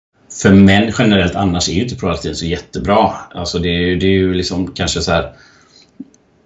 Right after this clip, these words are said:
en dopaminantagonist och det är inte så bra för våra testosteron och sådär, men i lagom dos och på kvällen så är det, är det ju ändå lugnande.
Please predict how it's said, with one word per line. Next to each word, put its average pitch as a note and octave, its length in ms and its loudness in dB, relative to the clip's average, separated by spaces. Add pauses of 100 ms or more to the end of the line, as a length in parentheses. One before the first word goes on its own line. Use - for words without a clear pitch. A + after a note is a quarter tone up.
(180)
en F#2+ 140 2
dopaminantagonist E2+ 1600 -2
och F2 340 -14
det F#2+ 60 -4
är F2 60 -4
inte D#2+ 160 -8
så - 140 -10
bra D2 240 -6
för C#2 140 -10
våra D2 140 -6
testosteron B2 840 0
och A2 60 -4
sådär, G#2 420 0
men G2+ 320 -2 (1700)
i E2+ 120 -14
lagom F#2 320 -6
dos F2+ 400 -8
och - 340 -16 (320)
på - 100 -10
kvällen E2+ 440 -8
så D#2 360 -2
är E2+ 220 0
det, D#2+ 240 -4
är E2+ 120 0
det D2+ 60 -2
ju D#2+ 40 0
ändå D2 160 -2
lugnande. C#2 540 0